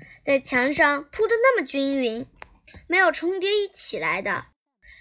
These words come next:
也不留一点儿空隙。一阵风拂过，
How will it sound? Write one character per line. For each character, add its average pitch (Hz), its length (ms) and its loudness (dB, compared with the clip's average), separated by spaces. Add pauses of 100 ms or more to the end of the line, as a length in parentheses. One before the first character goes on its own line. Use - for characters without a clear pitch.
(220)
也 294 140 2
不 311 160 -6
留 359 160 0
一 440 200 0
点 262 160 0
儿 - 120 -4
空 269 280 -2
隙。 - 380 -8 (1040)
一 277 100 -8
阵 359 240 -2
风 453 220 -4 (140)
拂 - 240 -16
过， 226 400 0